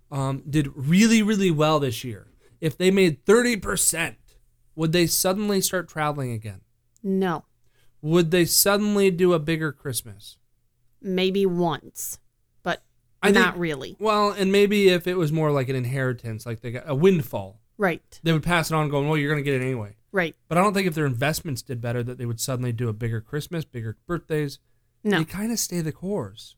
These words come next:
Speaker 2: Right.
Speaker 1: So that was the case with this client. So she had a hundred and fifty thousand dollar,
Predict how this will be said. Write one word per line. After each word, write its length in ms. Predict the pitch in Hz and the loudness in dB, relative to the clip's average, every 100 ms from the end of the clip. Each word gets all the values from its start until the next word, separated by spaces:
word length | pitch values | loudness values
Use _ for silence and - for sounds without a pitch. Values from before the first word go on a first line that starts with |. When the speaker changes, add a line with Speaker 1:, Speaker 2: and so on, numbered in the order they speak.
| - | -14
Speaker 2:
Right. 180 | 165 - _ - | -14 -14 _ -8
Speaker 1:
So 120 | 180 | -2
that 140 | 202 | 0
was 120 | 269 247 | 0 -4
the 100 | 247 | -6
case 260 | 196 180 | -4 -6
with 140 | 180 - | -8 -8
this 140 | 160 | -8
client. 380 | - - 110 98 _ _ _ _ | -8 -12 -14 -14 _ _ _ _
So 140 | - 208 | 0 2
she 220 | - 214 | 2 0
had 280 | 233 247 247 | 0 -2 -2
a 120 | 156 | -6
hundred 340 | 180 226 247 | -4 -2 -2
and 180 | 214 165 | -2 -2
fifty 320 | - 196 202 | -2 -4 -4
thousand 480 | 185 170 156 170 175 | -8 -4 -4 -4 -4
dollar, 480 | 143 127 127 123 | -2 -2 -2 -4